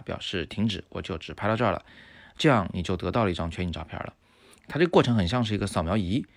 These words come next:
啊，也像是个录像的过程，就是从左转到右就可以。但是呢，因为手机在拍全景照片的时候就是广角镜头拍的，所以它依赖变形厉害。第二来呢，它很容易出现一些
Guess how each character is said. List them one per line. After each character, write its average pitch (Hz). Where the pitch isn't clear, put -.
啊， 101
也 92
像 127
是 117
个 110
录 151
像 233
的 208
过 101
程， -
就 -
是 92
从 101
左 92
转 87
到 90
右 90
就 -
可 -
以。 -
但 -
是 -
呢， 101
因 98
为 104
手 90
机 143
在 104
拍 98
全 101
景 95
照 92
片 90
的 85
时 85
候 95
就 147
是 113
广 104
角 107
镜 87
头 80
拍 104
的， -
所 -
以 107
它 92
依 110
赖 92
变 101
形 95
厉 113
害。 98
第 185
二 190
来 87
呢， -
它 -
很 98
容 90
易 151
出 -
现 92
一 87
些 95